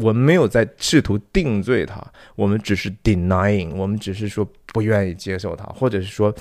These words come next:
否认他过去的成就。”呃，然后他说的这些话成了一个自我实现的预言，发生在自己的身上。但反过来就是说，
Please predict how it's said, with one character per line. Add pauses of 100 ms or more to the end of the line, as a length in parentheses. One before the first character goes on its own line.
(100)
否
认
他
过
去
的
成 (140)
就。” (400)
呃， (260)
然
后
他
说
的
这
些
话 (240)
成
了
一
个
自
我
实
现
的
预
言， (200)
发
生
在
自
己
的
身
上。 (220)
但
反
过
来
就
是
说，